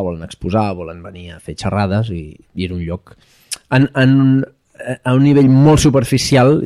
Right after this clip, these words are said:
Jo la idea que sempre havia tingut és, per fer una presentació de llibre, el que sempre trobo a faltar és poder-me emborratxar després al mateix lloc. Això és molt complicat de fer-ho a vegades perquè com a molt tens t-, dos o tres copes de cava i amb això no vas enlloc, no? Llavors, que puguis fer una presentació d'un llibre i hi hagi una barra on un senyor posi whiskies, doncs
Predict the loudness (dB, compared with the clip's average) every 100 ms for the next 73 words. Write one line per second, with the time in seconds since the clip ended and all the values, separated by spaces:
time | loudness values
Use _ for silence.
0 | 0 2 4 4 2 0 0 2 2 2
1 | 0 0 0 -4 -6 -6 -4 -2 -2 -2
2 | -2 0 2 2 2 2 0 -2 -2 -2
3 | -2 -2 -2 -2 -2 0 2 2 2 0
4 | -2 -6 -12 -10 -10 -10 -8 -6 -6 -8
5 | -10 -8 -10 _ _ _ -10 -6 -4 -6
6 | -10 -10 -8 -8 -6 -6 -6 -6 -8 -6
7 | -6 -4 -2 -2 -2 -4 -8 -12 -16 -14
8 | -10 -8 -8 -10 -10 -10 -10 -12 -10 -12
9 | -14 -18 -12 -12 -12 -10 -12 -12 -18 -20
10 | _ _ _ _ _ _ 0 2 2 2
11 | 2 4 2 2 2 0 2 0 2 0
12 | 0 -2 -2 -2 0 0 -2 -2 -4 -2
13 | -4 -4 -6 -2 -2 0 -2 -4 -8 -2
14 | -2 -2